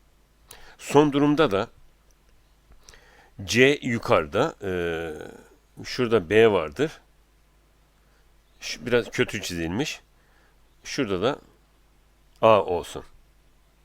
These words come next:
Bir nevi A'nın, e, etrafında, e, çevrilmiş gibi düşünün. Şimdi ikinci, e, şekilde mavilerin toplamı iki yüz.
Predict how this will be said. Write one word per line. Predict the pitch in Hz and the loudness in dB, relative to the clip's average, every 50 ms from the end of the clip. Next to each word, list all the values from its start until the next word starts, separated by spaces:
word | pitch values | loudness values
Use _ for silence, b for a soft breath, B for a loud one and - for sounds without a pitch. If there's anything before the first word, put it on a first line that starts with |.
| B B B B B B B | B B B B B B B
Bir | 139 139 | 0 2
nevi | 120 107 123 151 - - | 4 2 2 0 -2 2
A'nın, | 127 117 110 101 110 131 156 - - - | 4 6 6 6 4 4 2 0 -2 -4
e, | 101 95 95 95 92 92 95 - | -4 -2 -2 -2 -4 -4 -4 -4
etrafında, | 127 - - - 113 98 85 85 85 80 85 110 135 160 - _ _ _ b b b b b b b b b b | -4 -6 -2 0 0 0 0 -2 -8 -6 -2 -2 -2 -2 -4 _ _ _ b b b b b b b b b b
e, | - - | -12 -6
çevrilmiş | - - 139 123 107 104 110 113 113 101 - | 0 4 4 4 4 4 0 0 0 -2 -2
gibi | - 104 87 85 | -4 -6 -8 -8
düşünün. | 78 76 - - 71 62 - - _ _ _ _ _ _ - _ _ _ _ _ _ _ _ B B B B B B B B B B B | -10 -10 -10 -10 -10 -12 -16 -20 _ _ _ _ _ _ -20 _ _ _ _ _ _ _ _ B B B B B B B B B B B
Şimdi | - - 123 120 - _ | -6 -6 -6 -6 -6 _
ikinci, | 117 104 - - 135 147 139 135 160 160 - - | -8 -6 -2 0 0 0 0 0 -2 -2 -2 -4
e, | - 101 101 101 98 95 92 90 85 | -6 -4 -2 -2 -2 -2 -2 -4 -2
şekilde | - - 110 - 95 82 78 95 131 160 | -2 -4 -4 -4 -6 -8 -4 -4 -4 -4
mavilerin | 147 107 101 107 113 117 117 117 113 131 143 160 | -2 0 4 6 6 6 4 2 0 2 2 0
toplamı | 151 - - 107 - - - 113 135 147 | 0 0 -2 -4 -2 0 0 0 0 0
iki | - 113 - - 131 | -2 -4 -2 0 0
yüz. | 101 69 - - - - | 0 0 -4 -12 -20 -20